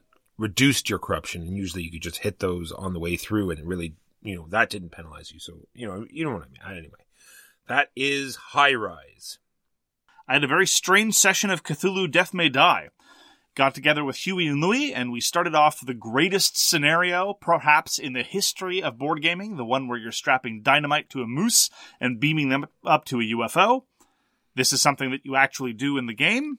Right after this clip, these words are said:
Speaker 1: And
Speaker 2: And
Speaker 1: something you actually do in Canada. I, it's not really widely publicized because we don't want to, you know, toot our own,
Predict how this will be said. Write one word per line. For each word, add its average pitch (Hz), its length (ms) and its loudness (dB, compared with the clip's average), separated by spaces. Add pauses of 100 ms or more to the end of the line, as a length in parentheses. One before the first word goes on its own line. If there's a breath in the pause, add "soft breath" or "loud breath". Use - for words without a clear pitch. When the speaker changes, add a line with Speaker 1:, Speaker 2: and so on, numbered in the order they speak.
Speaker 1:
And - 100 -4
Speaker 2:
And 110 80 -4
Speaker 1:
something 120 260 -2
you 120 80 0
actually 117 280 0
do 107 160 -4
in 95 100 -8
Canada. 92 600 -4
I, 104 120 -6
it's 92 260 -6
not 113 260 0
really 110 260 0
widely 104 680 0
publicized 139 720 0
because 92 260 -8
we 98 80 -6
don't 104 180 -6
want 98 220 0
to, 90 140 -4 (320 loud breath)
you 110 80 -2
know, 107 100 4
toot 127 300 4
our 113 120 6
own, 110 440 0